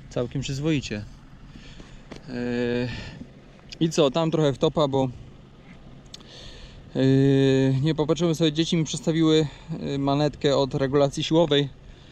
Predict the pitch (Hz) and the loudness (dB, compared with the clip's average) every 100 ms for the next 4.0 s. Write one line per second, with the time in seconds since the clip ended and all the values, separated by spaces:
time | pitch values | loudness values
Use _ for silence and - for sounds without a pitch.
0 | - - - - 131 127 123 123 123 123 | -20 -20 -20 -4 2 4 4 4 4 2
1 | 120 131 127 123 120 117 - 127 135 - | 2 0 2 2 2 -2 -2 0 2 2
2 | 131 117 - - 123 123 135 123 113 127 | -2 -2 -6 -6 -2 0 2 0 0 -2
3 | 117 131 123 113 127 117 127 117 - 117 | 0 0 0 -2 -4 -4 -2 0 0 -2